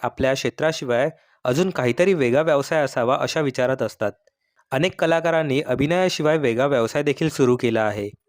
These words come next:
काहींनी छोटे छोटे कारखाने सुरू केलेत, तर काहींनी हॉटेल सुरू केलेत. अभिनेत्री सुप्रिया पाठारे यांनी ठाण्यात महाराजा हे हॉटेल सुरू केले आहे, तर रंग माझा वेगळा मालिकेतील अभिनेत्री अनघा हिने पुण्यात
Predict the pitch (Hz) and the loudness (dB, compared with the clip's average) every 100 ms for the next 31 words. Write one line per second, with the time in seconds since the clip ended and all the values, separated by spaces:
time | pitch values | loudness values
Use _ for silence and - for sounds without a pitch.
0 | _ - 131 185 202 - 143 156 170 - | _ -2 0 2 0 0 -2 -2 -2 -2
1 | 120 113 143 160 - 160 156 139 127 - | -2 -2 -2 -2 0 0 0 0 0 0
2 | 175 151 113 143 160 127 113 135 131 139 | -2 -2 -4 -2 -4 -2 0 0 2 2
3 | 123 113 101 - _ _ - 131 185 208 | 2 0 -4 -6 _ _ -6 0 2 0
4 | 202 208 - 131 165 180 147 135 139 147 | 0 0 0 0 2 2 0 0 0 2
5 | 139 127 139 143 117 127 139 120 110 135 | 2 0 -2 -2 -2 -2 -2 -2 0 -2
6 | 139 143 139 156 123 127 131 139 131 127 | 0 -2 0 -2 0 -2 -2 0 2 2
7 | 120 117 104 98 95 _ - _ _ 185 | 2 2 0 -4 -10 _ -20 _ _ 0
8 | 180 147 156 180 175 175 139 147 143 107 | 2 0 0 0 0 2 2 2 0 -2
9 | 131 160 165 160 123 139 143 143 156 123 | -2 -4 -4 -4 -2 0 0 -2 -2 -2
10 | 123 120 127 123 123 127 156 - - - | 0 0 0 -2 -2 -2 -4 -12 -20 -2
11 | 139 135 | 2 2